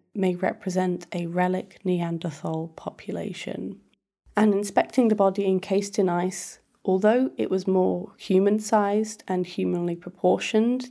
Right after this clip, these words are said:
than reported Sasquatch experiences, it was more closely allied with the description of a similar cryptid,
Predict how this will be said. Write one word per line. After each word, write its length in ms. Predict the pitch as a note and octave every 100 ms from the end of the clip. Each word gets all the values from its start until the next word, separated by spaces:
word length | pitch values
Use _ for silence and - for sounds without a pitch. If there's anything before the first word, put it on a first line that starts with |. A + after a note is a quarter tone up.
| -
than 220 | G3 F#3+
reported 560 | F3 F3 E3+ F3 -
Sasquatch 760 | - - E3 - - - - -
experiences, 1300 | - - F3+ F3+ G3 G#3 A3 - B3 C4+ C4+ - - _ _
it 140 | - D#3
was 180 | G#3
more 280 | G3 G#3 A#3+
closely 480 | - G3+ G3 - F3+
allied 400 | F3+ F3+ F3+ F3+
with 140 | -
the 80 | F3
description 760 | - - - - - F#3+ - -
of 100 | F#3+
a 80 | F#3
similar 400 | F#3 - G#3+ G3+
cryptid, 680 | F3+ - - - F3 F3 -